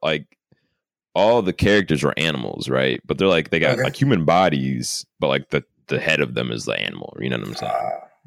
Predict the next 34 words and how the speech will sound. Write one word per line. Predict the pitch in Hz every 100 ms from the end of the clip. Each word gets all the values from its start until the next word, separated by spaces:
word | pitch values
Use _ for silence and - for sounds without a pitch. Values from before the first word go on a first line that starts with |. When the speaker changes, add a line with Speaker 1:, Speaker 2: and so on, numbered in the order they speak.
| -
Speaker 2:
yeah. | 101 98 98 101
Speaker 1:
Yeah, | 64 -
so, | - 80 71 64
and | 80
then, | 85 82
like, | 82 80
there's, | 87 80 76 - - -
there, | 82 85
there's | 76 82
still | - 101 110
pre-, | 95
there's | 76 73
predators, | - 98 101 104 101 82
and | 71
then | 71
there's, | 73 71
like, | 71 69 64 - _ _
uh, | 65 60 57 52 53 - _ _ _ _ _ _ _ _ - _ _ _ _ -
not | 80 -
victims, | 52 - 50 57 64
but, | 58 53
you | 71
know, | 50 50 - _
the | -
non, | 64 69 58
like, | 65 62
the |
non-meat | 69 71 71 67 76
eating | 64 64 62 64 _ _ _ -
animals | 78 76 65 62
and | 62
shit. | 60 64 - -
Speaker 2:
Mm-hmm. | 165 151
Speaker 1:
And | 127